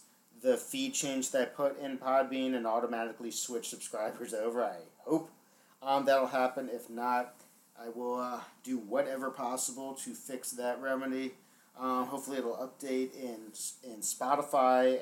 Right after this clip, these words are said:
as well. Um, and I said iTunes now, I guess it's Apple Podcasts or whatever it is, but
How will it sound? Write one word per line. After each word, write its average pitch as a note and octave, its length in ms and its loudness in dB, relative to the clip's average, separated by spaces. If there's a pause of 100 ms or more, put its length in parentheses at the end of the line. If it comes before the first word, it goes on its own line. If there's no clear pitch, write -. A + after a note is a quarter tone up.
(160)
as G#2 100 -12
well. A#2+ 560 2 (680)
Um, A#2+ 460 2
and G#2+ 240 -8
I A2 80 -12
said A#2 180 -2
iTunes G#2 500 -6
now, G#2 160 -12
I G#2+ 40 -12
guess A2+ 260 -8
it's - 140 -10
Apple C3+ 440 0
Podcasts B2 560 0
or A#2+ 40 -6
whatever A#2 320 0
it A#2+ 40 0
is, A#2+ 160 0
but - 540 0